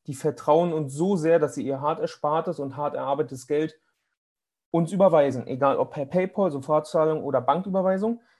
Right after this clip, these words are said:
Die Leute überlassen uns ihr Geld. Und dann möchte ich das rechtfertigen und möchte denen ein gutes Gefühl geben und möchte das zu hundert Prozent erfüllen. Und deshalb war es von Anfang an wichtig, die Pakete so schnell wie möglich rauszukriegen.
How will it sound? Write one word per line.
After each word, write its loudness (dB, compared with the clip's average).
Die -4
Leute 2
überlassen 0
uns -4
ihr 0
Geld. -2
Und -10
dann -4
möchte -2
ich -10
das -10
rechtfertigen -4
und -10
möchte -2
denen -6
ein -8
gutes -6
Gefühl -2
geben -6
und -10
möchte -6
das -6
zu -10
hundert -4
Prozent -8
erfüllen. -4
Und -10
deshalb 0
war 6
es -2
von -2
Anfang -2
an -2
wichtig, -6
die -12
Pakete -6
so -10
schnell 2
wie 2
möglich -2
rauszukriegen. -6